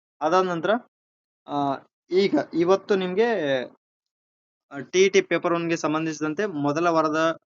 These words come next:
ಟಾರ್ಗೆಟ್ ಅನ್ನ, ಆ, ಇನ್ನೂ ಒನ್ ಅವರ್ ಅಥವಾ ಟೂ ಅವರ್ಸ್ ಒಳಗೆ ಕೊಡೋ ಪ್ರಯತ್ನವನ್ನ ಮಾಡ್ತಾ ಹೋಗ್ತೀನಿ.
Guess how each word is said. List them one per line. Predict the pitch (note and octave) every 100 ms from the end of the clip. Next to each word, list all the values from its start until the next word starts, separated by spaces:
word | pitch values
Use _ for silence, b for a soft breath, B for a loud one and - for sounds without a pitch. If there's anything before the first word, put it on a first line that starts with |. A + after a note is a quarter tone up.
| _ -
ಟಾರ್ಗೆಟ್ | C#3 D#3 C#3+
ಅನ್ನ, | D3 F3+ C4 _ _ _ _ D3
ಆ, | D3
ಇನ್ನೂ | D3+ E3+
ಒನ್ | F3 E3+ D#3+
ಅವರ್ | D3+ D#3
ಅಥವಾ | D3+ F3
ಟೂ | D#3+ D#3
ಅವರ್ಸ್ | D3 D3 D3
ಒಳಗೆ | D3 E3 C4 _ _ -
ಕೊಡೋ | D3+
ಪ್ರಯತ್ನವನ್ನ | D3 D3 D3 D3+ E3+
ಮಾಡ್ತಾ | D3+ C#3 D3+
ಹೋಗ್ತೀನಿ. | C3+ - E3